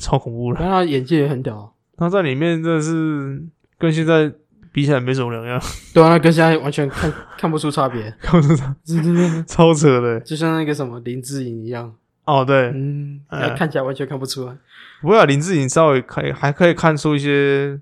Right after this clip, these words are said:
Speaker 2: 岁月的痕迹。
Speaker 1: 很岁月的痕迹啦。
Speaker 2: 啊。
Speaker 1: 哎，你说那个徐若瑄就很恐怖了。
Speaker 2: 啊，徐若瑄也是。
Speaker 1: 啊，徐若瑄很
Speaker 2: 很恐怖。
Speaker 1: 很扯欸。
Speaker 2: 这是很扯。
Speaker 1: <laughs> 四几，四十六是不是？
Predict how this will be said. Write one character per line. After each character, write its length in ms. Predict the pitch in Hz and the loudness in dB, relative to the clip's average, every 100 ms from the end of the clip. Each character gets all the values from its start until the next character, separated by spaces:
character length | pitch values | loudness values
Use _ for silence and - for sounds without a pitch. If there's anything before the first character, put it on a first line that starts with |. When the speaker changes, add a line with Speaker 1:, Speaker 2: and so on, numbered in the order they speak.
| _ _ | _ _
Speaker 2:
岁 220 | - 139 | -4 -2
月 120 | 135 | -2
的 80 | 127 | -4
痕 140 | 127 | -8
迹。 60 | 117 | -6
Speaker 1:
很 100 | 123 | -4
岁 160 | 151 | 0
月 80 | 151 | 2
的 100 | 139 | 2
痕 220 | 131 117 | 0 -6
迹 140 | 120 120 113 | -10 -8 -8
啦。 80 | 110 | -8
Speaker 2:
啊。 220 | - 165 - | -10 -12 -14
Speaker 1:
哎， 240 | - 90 | -14 -10
你 60 | 143 | -8
说 180 | 135 165 | -4 -2
那 80 | 170 | 0
个 220 | 156 143 | 0 0
徐 200 | 135 - | -2 -2
若 180 | 143 151 | 2 2
瑄 300 | 143 135 135 | 2 0 0
就 100 | 143 | 0
很 100 | 123 | -2
恐 140 | 123 | -6
怖 220 | 113 113 110 | -10 -10 -10
了。 80 | 107 _ _ _ _ | -12 _ _ _ _
Speaker 2:
啊， 80 | - | -8
徐 220 | - - | -6 -6
若 120 | 131 | -6
瑄 160 | 139 135 | -6 -6
也 120 | 127 | -8
是。 80 | 107 | -6
Speaker 1:
啊， 100 | 147 | -4
徐 160 | 131 156 | 4 6
若 60 | |
瑄 140 | 180 160 | 6 8
很 220 | 156 139 147 156 | 6 6 2 2
Speaker 2:
很 80 | 139 | 2
恐 0 | |
怖。 80 | 151 | 4
Speaker 1:
很 80 | 143 | 4
扯 160 | 127 117 | 4 2
欸。 180 | 117 - _ | -4 -8 _
Speaker 2:
这 180 | 170 151 | 0 4
是 60 | 160 | 4
很 120 | 147 | 2
扯。 180 | 160 139 185 226 - - - 427 | 0 2 4 6 6 4 6 4
Speaker 1:
<laughs> 720 | - 381 - 370 392 - 349 | 4 -2 -2 -2 -2 -4 -8
四 240 | - 165 143 | -8 -4 -4
几， 160 | 123 | -4
四 220 | - - 151 | -10 -8 -4
十 80 | |
六 220 | 135 147 120 | 2 4 2
是 60 | |
不 60 | 117 | 0
是？ 360 | 117 113 113 | -6 -8 -12